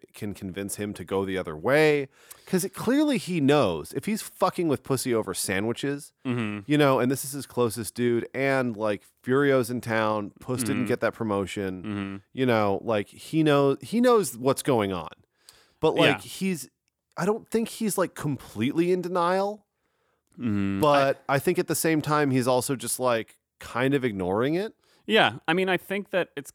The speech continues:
Speaker 2: kind of all of the above. I mean, I think he is in denial about it, but there's probably a nagging feeling that he knows that he's, that Pussy is a rat, and so
Speaker 1: Yeah.
Speaker 2: he wants to take Pussy. I mean, he tell, he's like, "Cut Furio loose." He doesn't need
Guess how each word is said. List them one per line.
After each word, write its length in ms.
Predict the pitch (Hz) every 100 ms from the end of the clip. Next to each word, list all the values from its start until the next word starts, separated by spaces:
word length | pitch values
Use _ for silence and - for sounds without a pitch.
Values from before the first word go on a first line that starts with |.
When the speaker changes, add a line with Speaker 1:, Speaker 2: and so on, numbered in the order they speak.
| -
Speaker 2:
kind 220 | 165 156
of 140 | 139 - -
all 200 | 131 135
of 80 | 117
the 100 | 123
above. 380 | 104 127 98
I 40 | 98
mean, 160 | 101
I 40 | 101
think 200 | - 127
he 140 | 127
is 220 | 139 156 151
in 80 |
denial 380 | 143 131 120 120
about 260 | 120 120 117
it, 160 | 113
but 160 | - 101 _
there's 260 | 113 113 101
probably 240 | 117 107
a 60 | 104
nagging 420 | 101 107 107 110
feeling 400 | - 107 101 98
that 160 | 98 98
he 140 | 104
knows 380 | 98 101 104 95
that 100 | 101
he's, 400 | 95 95 87 - _ -
that 220 | 98 90
Pussy 280 | 110 98 98
is 140 | 98
a 60 | 92
rat, 340 | 95 92 92 - _
and 160 | - 101
so 100 | 104
Speaker 1:
Yeah. 60 | 95
Speaker 2:
he 100 | 98
wants 380 | 104 107 107
to 160 | - 101
take 340 | - 113 104
Pussy. 500 | - 104 - 95 95 -
I 60 |
mean, 120 | 120 123
he 140 | 131
tell, 320 | - 143 131 -
he's 200 | 135 110
like, 100 | 113
"Cut 220 | - 135 -
Furio 320 | 117 107 98
loose." 220 | 107 90
He 40 |
doesn't 200 | 110 101
need 100 | 98